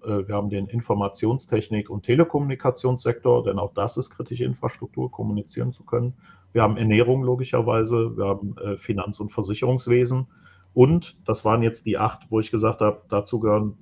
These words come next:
allein schon zweitausend Kritis-Betreiberinnen, die, ähm, mehr als fünfhunderttausend Menschen versorgen. Es gibt noch zwei spezielle kritische Infrastruktursektoren, und zwar einmal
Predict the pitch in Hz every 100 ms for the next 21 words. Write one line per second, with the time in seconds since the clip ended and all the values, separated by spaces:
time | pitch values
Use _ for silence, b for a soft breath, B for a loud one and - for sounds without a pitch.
0 | _ - 95 107 127 110 107 _ - -
1 | 98 113 107 104 107 _ - 113 127 120
2 | - 120 - 98 110 101 101 107 107 107
3 | _ 104 107 107 - 101 98 98 98 -
4 | 104 _ _ _ _ - 110 120 - 117
5 | 110 104 - 104 101 98 101 - 107 98
6 | 110 127 135 B B B B - - 113
7 | - - 107 - 110 - 101 113 117 -
8 | 110 110 110 107 120 101 - - - 104
9 | 104 - 107 104 - - 90 98 104 98
10 | 95